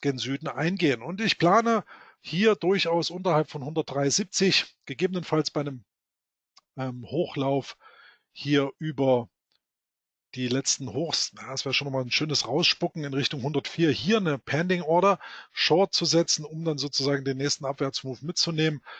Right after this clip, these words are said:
Ansonsten hier unterhalb dieser Unterstützung, die ich ja hier markiert habe, hundertdrei einundsiebzig, hundertdrei siebzig, also insbesondere unter dem heutigen Tagestief, weckt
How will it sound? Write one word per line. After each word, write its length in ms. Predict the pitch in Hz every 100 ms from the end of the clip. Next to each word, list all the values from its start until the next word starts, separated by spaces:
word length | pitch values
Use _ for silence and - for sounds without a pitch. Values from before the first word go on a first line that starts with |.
| - -
Ansonsten 460 | - 127 156 - 147
hier 260 | 113 165 151
unterhalb 380 | 156 151 139
dieser 220 | - 139 135
Unterstützung, 560 | 131 - 175 - 151
die 60 | 123
ich 80 | 139
ja 60 |
hier 160 | 120 143
markiert 360 | 139 - 160
habe, 200 | 147 -
hundertdrei 680 | 139 151 143 - 110 127 143 123 - - _ _ _
einundsiebzig, 640 | - 147 156 135 143 - -
hundertdrei 360 | 143 139 131 131
siebzig, 380 | 170 - 143
also 160 | 143 135
insbesondere 480 | 185 - 151 151 143
unter 140 | 143
dem 160 | 139 113
heutigen 320 | 151 175 131
Tagestief, 680 | 135 151 151 - 160 151 - - - - - - - - - - _ _ _ _
weckt 560 | 117 113 190 - - -